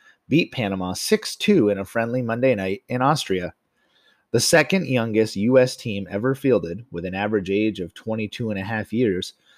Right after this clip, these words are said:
started brightly but found itself trailing inside of ten minutes. However, just twenty minutes later, the U S was firmly on the front foot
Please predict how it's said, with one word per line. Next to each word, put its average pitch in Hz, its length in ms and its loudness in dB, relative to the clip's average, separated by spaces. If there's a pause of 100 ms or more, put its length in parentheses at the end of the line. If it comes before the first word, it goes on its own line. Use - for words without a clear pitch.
(220)
started 147 420 4
brightly 143 480 2
but - 180 -12
found 131 200 -4
itself 156 340 -4
trailing 98 400 -4
inside 98 320 0
of 87 80 -6
ten 95 240 -8
minutes. 101 400 -6 (1500)
However, 139 640 8 (400)
just 147 380 2
twenty 160 300 -2
minutes 170 320 0
later, 87 440 0 (180)
the 95 100 -4
U 107 220 2
S 107 160 -2
was 101 100 -2
firmly 113 420 0
on 98 120 -4
the 95 80 -8
front 104 320 -8
foot 90 240 -2